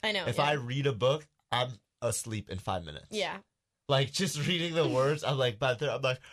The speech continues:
Speaker 2: "Ah." Like, the third
Speaker 1: <laughs>
Speaker 2: page, I'm yawning and I'm, like, ready for bed. So I, you know, that's another New Year's resolution that maybe we don't have to do. You know, we, it doesn't have to.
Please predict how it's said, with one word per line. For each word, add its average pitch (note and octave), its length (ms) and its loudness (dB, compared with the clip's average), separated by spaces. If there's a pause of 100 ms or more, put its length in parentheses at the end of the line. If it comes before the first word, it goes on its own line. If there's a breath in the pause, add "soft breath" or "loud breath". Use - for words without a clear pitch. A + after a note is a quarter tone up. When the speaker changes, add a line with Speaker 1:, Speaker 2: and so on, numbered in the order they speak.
(280 loud breath)
Speaker 2:
"Ah." A4 1000 2
Like, D3 220 2
the D3+ 120 0
third G3 400 2
Speaker 1:
<laughs> - 60 -8
Speaker 2:
page, D#3+ 480 4
I'm D#3+ 200 4
yawning D3+ 640 2
and B2+ 100 -6
I'm, C3 160 0
like, A#2+ 200 0 (100)
ready C3+ 380 2
for C#3 180 -6
bed. G#2+ 400 0 (380)
So C3+ 420 2 (300)
I, C#3 260 2 (100)
you A#2 80 -6
know, G2+ 140 2
that's B2+ 200 2
another G#2+ 280 0
New G2+ 80 -4
Year's F#2 240 -6
resolution F#2+ 580 -4
that F#2+ 260 -4 (600)
maybe G#2 280 2
we G2 120 -2
don't F#2+ 160 -4
have G2 160 -4
to A2 80 -6
do. A#2 80 -4
You D#3 80 0
know, F3+ 280 -2
we, D#3+ 160 -4
it D3+ 80 -10
doesn't F#3 220 -4
have E3+ 240 -2
to. C#3 140 -4